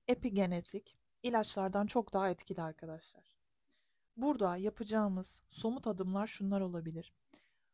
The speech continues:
Hayatımızdan kesinlikle işlenmiş gıdaları çıkarmalıyız.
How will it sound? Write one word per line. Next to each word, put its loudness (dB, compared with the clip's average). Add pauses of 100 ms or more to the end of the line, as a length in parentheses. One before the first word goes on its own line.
(240)
Hayatımızdan 2
kesinlikle 0 (1080)
işlenmiş -2
gıdaları 2
çıkarmalıyız. -6